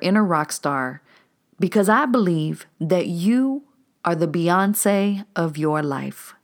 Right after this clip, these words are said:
Yes, you are. Shudder at the thought of red carpets and rock stars? That's all right. I'll let you in on a little secret. Getting red carpet ready is more about your mindset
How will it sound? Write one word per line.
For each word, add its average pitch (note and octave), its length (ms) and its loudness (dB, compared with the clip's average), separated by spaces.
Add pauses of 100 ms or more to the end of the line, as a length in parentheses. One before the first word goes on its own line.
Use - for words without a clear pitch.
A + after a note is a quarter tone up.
Yes, D#3+ 320 -4
you E3 120 -4
are. C#3+ 300 -6 (880)
Shudder C4 320 4
at A#3+ 120 2
the A3 80 -2
thought A3+ 200 2
of G3 100 0
red G#3+ 180 2
carpets A3 480 0
and E3 240 0
rock G#3+ 240 2
stars? B3 640 -2 (360)
That's F3+ 360 -2
all D#4 60 2
right. D4 360 0 (420)
I'll F#3 140 4
let A3 260 0
you G3 120 0
in F#3 100 0
on E3+ 160 0
a D#3 60 -2
little D#3+ 260 0
secret. C3+ 560 -6 (460)
Getting D#4 320 2
red G3 240 2
carpet F#3 380 0
ready D3 520 -2
is D#3 180 -2
more G3 460 2
about D#3+ 420 0
your D#3+ 280 2
mindset E3 880 0